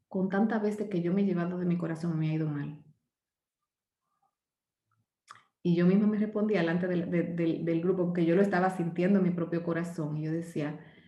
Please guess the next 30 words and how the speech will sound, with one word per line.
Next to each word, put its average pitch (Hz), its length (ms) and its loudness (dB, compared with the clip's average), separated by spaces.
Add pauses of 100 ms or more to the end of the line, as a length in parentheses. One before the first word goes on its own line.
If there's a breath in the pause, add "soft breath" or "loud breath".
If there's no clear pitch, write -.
(800 loud breath)
"Realmente 170 880 0 (160)
no 165 220 0
me 170 120 2
llevé 156 180 0
de 156 60 -4
mi 160 120 -2
corazón", 160 480 -4
o 175 60 2
sea, 180 140 6
mi 185 80 4
corazón 180 380 4
estaba 165 260 0
enfermo 151 440 0
en 151 60 -2
ese 156 140 -4
momento, 151 400 -2
o - 20 -4
sea, 160 280 -2 (340 loud breath)
no 185 180 6
siempre, 202 720 6
y 170 80 4
ahí 180 240 8
comencé, 165 580 4
y 170 80 8
eso 175 160 6
fue 208 180 4
otra, 208 260 6
y 185 60 6
me, 185 260 4
y, 185 140 6